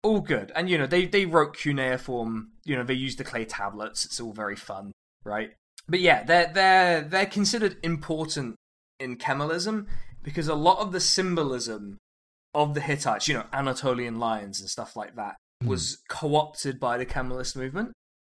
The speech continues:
Speaker 2: As you do.
Speaker 1: And, you know, that's part of, like, justifying a national identity, right? Constructing a national identity that people can justify. But part of it is, like, these people were obviously not Turks 'cause they spoke an Indo-European language.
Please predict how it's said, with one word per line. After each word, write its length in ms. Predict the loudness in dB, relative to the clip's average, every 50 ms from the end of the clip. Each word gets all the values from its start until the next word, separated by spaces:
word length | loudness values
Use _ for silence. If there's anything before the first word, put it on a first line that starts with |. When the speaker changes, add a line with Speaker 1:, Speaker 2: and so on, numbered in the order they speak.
| _ _ -4
Speaker 2:
As 180 | -4 -2 -2 -4
you 60 | -4
do. 240 | -2 -2 -2 -2 -4 -2 -2
Speaker 1:
And, 320 | -2 0 0 -2 -4 -6 -8
you 120 | -4 0 4
know, 100 | 4 4
that's 340 | 6 6 4 4 4 0 -4
part 380 | -8 -4 0 0 2 2 2
of, 160 | 0 -2 0 0
like, 180 | 0 0 0
justifying 720 | 0 0 0 0 -2 -6 -2 2 4 6 6 4 2 0
a 20 | 2
national 480 | 2 2 0 0 -4 -6 -4 -2 -2
identity, 560 | -2 0 0 2 0 0 0 -4 -8 -12 -12
right? 220 | -10 -10 -10 -10 -8
Constructing 440 | -8 -6 -4 -4 -6 -6 -6 -8 -6
a 20 | -4
national 300 | -4 -2 -2 -2 -4 -4
identity 380 | -4 -4 -6 -6 -8 -10 -12
that 60 | -10 -8
people 240 | -8 -8 -8 -10
can 140 | -10 -10 -8
justify. 540 | -4 -4 -4 -4 -6 -8 -10 -10 -10 -10 -12 -14
But 140 | -18 -18 _
part 240 | 2 4 4 4
of 100 | 4 2
it 120 | -2 -2 -4
is, 160 | -6 -4 -2
like, 260 | -2 -4 -4 -6 -8
these 240 | -8 -6 -4 -4 -6
people 560 | -6 -6 -8 -8 -8 -8 -8 -8 -8 -8 -10 -10
were 220 | -6 -2 -2 -2
obviously 300 | -2 -2 -4 -6 -6 -6
not 200 | -8 -10 -10 -8
Turks 320 | -4 -4 -2 -2 -4 -6
'cause 200 | -8 -8 -10 -8
they 80 | -6 -4
spoke 400 | -4 -4 -2 -2 -6 -6 -6 -8
an 80 | -12 -10
Indo-European 920 | -12 -10 -10 -6 -6 -6 -6 -4 -4 -4 -6 -6 -6 -8 -8 -8 -8 -10
language. 420 | -10 -10 -6 -6 -6 -6 -6